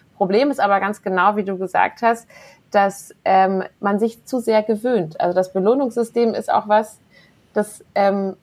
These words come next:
hat Lust auf eine bestimmte Sache und wenn du sie ihm gibst, dann freut es sich und es werden Endorphine und Glückshormone ausgeschüttet,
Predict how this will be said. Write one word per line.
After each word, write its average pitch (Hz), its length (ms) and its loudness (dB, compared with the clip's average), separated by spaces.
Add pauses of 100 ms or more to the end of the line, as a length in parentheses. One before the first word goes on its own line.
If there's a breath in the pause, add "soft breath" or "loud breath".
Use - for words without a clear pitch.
(160)
hat 214 300 -2
Lust 254 340 0
auf 214 120 2
eine 214 240 0
bestimmte 202 420 -4
Sache 311 400 -2 (140)
und 196 160 -4
wenn 190 140 2
du 190 100 -2
sie 185 140 -4
ihm 180 220 -4
gibst, - 440 -6 (160)
dann 175 180 -4
freut 262 400 0
es 339 120 -4
sich 403 300 -4 (340)
und 202 180 -2
es 208 120 -8
werden 185 180 4
Endorphine 190 540 0
und 175 60 -4
Glückshormone 247 640 -2
ausgeschüttet, 262 580 -4